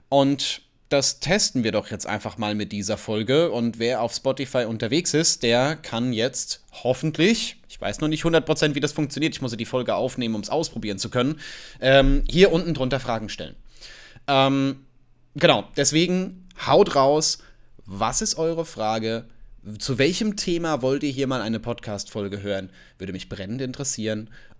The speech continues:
Und, ähm, ja, je nachdem, wie interessant das ganze Thema ist, je nachdem, ob's passt, je nachdem, ob's mit rein funktioniert und sowas in der Richtung, mache ich selbstverständlich auch eine passende Folge dazu. Von daher,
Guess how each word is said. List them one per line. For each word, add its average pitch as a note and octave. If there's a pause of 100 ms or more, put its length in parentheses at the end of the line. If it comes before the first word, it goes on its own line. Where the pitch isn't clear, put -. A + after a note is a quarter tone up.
Und, F#2+
ähm, F#2+ (220)
ja, G2 (480)
je B2
nachdem, C#3
wie C3
interessant A#2+
das D#3
ganze D3+
Thema D3+
ist, C3+
je B2
nachdem, G#2+
ob's E2+
passt, D3+
je A#2
nachdem, G#2
ob's G2
mit G2
rein G2+
funktioniert C3+
und B2
sowas B2
in A#2+
der A#2
Richtung, A#2
mache G#2+
ich D3
selbstverständlich C3+
auch A#2
eine A#2
passende A2+
Folge C3
dazu. G2+
Von A2+
daher, G#2